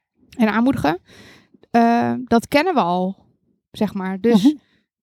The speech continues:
Speaker 1: dus Tim zei aan het einde van de oefening, dat vond ik wel heel mooi hoor. Maar hij zei,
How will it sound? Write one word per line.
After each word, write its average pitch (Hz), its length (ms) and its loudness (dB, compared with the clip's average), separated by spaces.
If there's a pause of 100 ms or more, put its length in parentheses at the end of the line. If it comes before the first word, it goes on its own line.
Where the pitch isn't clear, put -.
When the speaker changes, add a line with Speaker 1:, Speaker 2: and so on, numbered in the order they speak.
Speaker 1:
dus 233 260 0
Tim 294 240 -2
zei 240 200 -2
aan 233 80 -2
het 233 80 -2
einde 233 200 -2
van 226 120 -2
de 220 100 -2
oefening, 233 320 -2
dat 233 140 2
vond 269 180 -4
ik 262 160 -2
wel 254 200 4
heel 233 160 6
mooi 220 320 2
hoor. 269 240 0
Maar 214 280 0
hij 220 120 -2
zei, 226 360 0